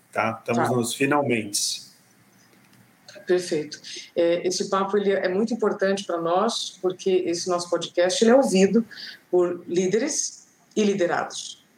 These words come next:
Speaker 2: Né? E você trouxe aqui uma visão muito humana, muito minimalista, essencial,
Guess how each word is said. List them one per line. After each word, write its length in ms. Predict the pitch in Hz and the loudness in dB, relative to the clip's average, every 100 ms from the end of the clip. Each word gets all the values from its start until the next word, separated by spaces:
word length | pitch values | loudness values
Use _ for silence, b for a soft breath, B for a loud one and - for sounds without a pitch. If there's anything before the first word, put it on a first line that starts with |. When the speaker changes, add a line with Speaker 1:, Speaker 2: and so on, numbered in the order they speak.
| _ - | _ -4
Speaker 2:
Né? 120 | 156 | 0
E 20 | |
você 260 | 165 170 175 | 0 -2 -2
trouxe 220 | 170 175 | -2 -2
aqui 120 | 175 | -2
uma 140 | 175 | 0
visão 400 | 170 156 180 185 | 0 -2 0 0
muito 280 | 185 220 254 | 2 0 -2
humana, 760 | - 247 226 185 170 156 190 220 B B B B | 0 2 4 4 2 0 -2 -2 B B B B
muito 1300 | 180 190 208 220 208 240 233 220 214 202 185 165 151 143 135 _ _ | 0 2 2 -2 0 0 2 2 2 2 2 0 -6 -12 -16 _ _
minimalista, 880 | 190 254 262 226 185 170 - 175 - _ _ _ _ _ _ _ _ | 0 2 2 2 0 -2 -4 -6 -8 _ _ _ _ _ _ _ _
essencial, 1800 | 226 277 277 - - 294 339 339 - - - 262 240 240 240 240 269 - | 0 2 -2 -4 0 2 2 0 -4 -8 -4 2 4 4 4 4 2 -4